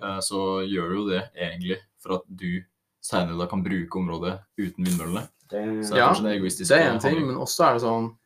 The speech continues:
Speaker 3: du gjør det fordi at da, noen kanskje gjør det for da føler de seg bedre
Speaker 1: Mm.
Speaker 3: av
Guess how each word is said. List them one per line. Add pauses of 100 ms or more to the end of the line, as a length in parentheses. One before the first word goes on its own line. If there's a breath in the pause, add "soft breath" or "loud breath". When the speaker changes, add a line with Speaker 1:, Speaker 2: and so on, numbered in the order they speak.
(120)
Speaker 3:
du
gjør
det
fordi
at (180)
da, (360)
noen
kanskje
gjør
det
for
da
føler
de
seg
bedre
Speaker 1:
Mm.
Speaker 3:
av